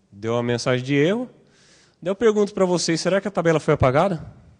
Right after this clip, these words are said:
Será que foi? Ainda não. Por enquanto.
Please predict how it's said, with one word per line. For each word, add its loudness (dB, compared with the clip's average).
Será -2
que -12
foi? 0
Ainda -6
não. -6
Por 0
enquanto. 4